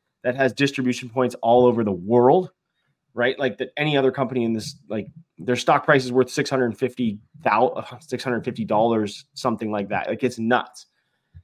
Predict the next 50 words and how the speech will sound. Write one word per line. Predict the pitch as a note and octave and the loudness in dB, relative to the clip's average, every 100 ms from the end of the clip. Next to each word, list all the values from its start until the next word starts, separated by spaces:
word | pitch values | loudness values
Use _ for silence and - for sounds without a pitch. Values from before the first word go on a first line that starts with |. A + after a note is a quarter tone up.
| _ _ _ _ _ _ _ _ _ D3 | _ _ _ _ _ _ _ _ _ -14
The, | - E3 - _ _ | -12 -14 -18 _ _
TaylorMade | F#3+ G#3+ F#3+ D#3 | 0 4 6 6
is, | C3+ A#2 | 2 2
like, | C3+ A2+ | -2 -2
a | A#2 | -4
very | G#2+ D#3 | -2 -2
small | C3+ C#3+ C#3 C3 | -2 0 2 2
little | A#2+ | 0
piece | G#2+ D#3+ C#3+ | -2 -4 -4
of, | G2+ F#2+ | -8 -8
like, | G2 F#2+ | -10 -4
what | A2+ G#2 - _ _ | -4 -4 -8 _ _
Costco | A#2 A#2 - C2 | -6 -6 -6 -8
would | - | -8
be. | - G1+ | -10 -16
So | - B2 | -10 -6
it's | B2+ | -4
like, | B2 | -4
what, | - - B2 - | -4 -4 -4 0
you | |
know | C3 | 4
what | C3+ | 4
I | |
mean? | C3+ | 4
Like, | C#3 B2 | 4 0
it | C3+ | 0
does | A#2 E3 D#3 | 6 6 6
create | E3+ | 4
a | D3 | 6
lot | C3+ | 6
of | B2+ | 6
validation. | A2+ A#2+ A2 A#2+ C#3 F3+ F3+ _ _ _ _ _ | 4 2 2 0 0 0 -2 _ _ _ _ _
I'm | A#2+ C#3+ | 2 2
still | - D#3 | 2 0
saying, | - C3+ C3+ | 4 4 6
though, | B2+ | 6
like, | B2 - | 4 0
from | - B2 | -4 0
an | B2 | 2
engineering | C3 A#2 B2 C3+ | 2 2 2 0
perspective, | D3 - C#3 C#3+ E3+ E3+ _ _ _ - | -4 -2 -2 0 -2 -4 _ _ _ 6
TaylorMade's | D3+ E3 C3+ | 8 8 8
got | C3+ | 6
a | C3 | 8
lot | C3+ | 6
of | C3+ | 4
people | C3+ B2+ | 0 2
in | |
the | A2+ | 4
background | A#2 A#2 A#2+ G#2+ G2+ | 2 2 0 -2 -4